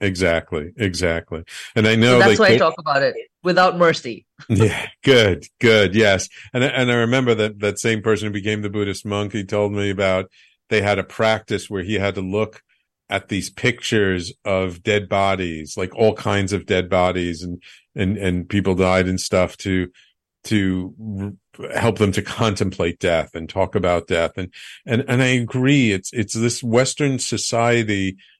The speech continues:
Speaker 1: has gotten so against the idea of growing old and dying that we don't even talk about it. So when we don't talk about it, we're not prepared for it when it happens and we actually experience it.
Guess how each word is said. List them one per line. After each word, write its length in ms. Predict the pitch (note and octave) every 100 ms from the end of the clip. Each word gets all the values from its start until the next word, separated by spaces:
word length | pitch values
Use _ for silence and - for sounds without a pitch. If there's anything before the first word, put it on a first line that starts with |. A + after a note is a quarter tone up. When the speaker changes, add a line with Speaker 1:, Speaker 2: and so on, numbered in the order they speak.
| _
Speaker 1:
has 160 | A2+ G2+
gotten 420 | A2+ A#2 C3+ A2+
so 720 | G2 - B2 B2+ C3 B2+ A#2+ _ _ _ _ _ _ _
against 500 | A2+ F#2 A2 B2 -
the 140 | B2 G#2+
idea 360 | A2 G2+ A2
of 140 | G#2 F2
growing 420 | G#2 A2 A2 G#2
old 500 | G2+ A2 A#2 G2+ G2
and 180 | F#2+ F#2+
dying 340 | F#2+ G#2+ A#2 G#2+
that 100 | G2+
we 80 |
don't 180 | G2+ A2+
even 200 | A#2 G#2
talk 240 | F#2 C3 C#3
about 260 | A2+ G2+ G2
it. 80 | F#2
So 120 | A#2
when 80 | A2
we 60 |
don't 200 | A2 A#2+ A#2+
talk 220 | C#3+ C#3
about 180 | A2 A2+
it, 60 |
we're 120 | A2 A2+
not 180 | A2 -
prepared 400 | G2+ - B2 A#2
for 240 | - A2+
it 60 | A2
when 140 | G2+
it 120 | G#2 F#2
happens 420 | G#2+ F#2 G2 E2
and 120 | F#2+
we 140 | E2+ E2+
actually 460 | E2+ F2 F#2+ E2+ D2+
experience 840 | - - F2 E2 E2 D#2 C#2+ -
it. 200 | C#2+ C#2